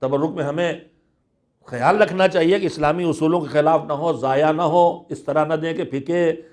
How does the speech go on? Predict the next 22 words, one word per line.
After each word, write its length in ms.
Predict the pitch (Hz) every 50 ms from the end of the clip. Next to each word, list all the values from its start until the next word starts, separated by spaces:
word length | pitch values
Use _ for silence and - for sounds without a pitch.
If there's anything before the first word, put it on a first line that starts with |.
| _ - 156
इस 120 | 151 -
तरह 200 | 156 151 156 151
ना 100 | 156 160
दें 160 | 160 165 175 170
कि 100 | 170 143
इसराफ 400 | - 135 131 147 165 175 143 147
हो, 160 | 175 180 175
इस 100 | - 175
तरह 180 | 156 151 160 160
ना 120 | 160 165
कि 120 | 160 185 170
घरों 240 | 143 143 151 165
में 80 | 165 160
जाके 240 | 151 156 156 160 156
ज़ाया 300 | 135 131 139 160 185 185
हो, 320 | 175 190 220 220 220 - - _ _ _ _ _ 160
ये 120 | 165 160
सब 220 | 160 - 240 240
ख्याल 280 | 233 180 185 170 165 165
करना 280 | 147 147 139 139 143 131
चाहिए 340 | 135 139 123 120 120 117
हमें। 220 | 117 117 113 107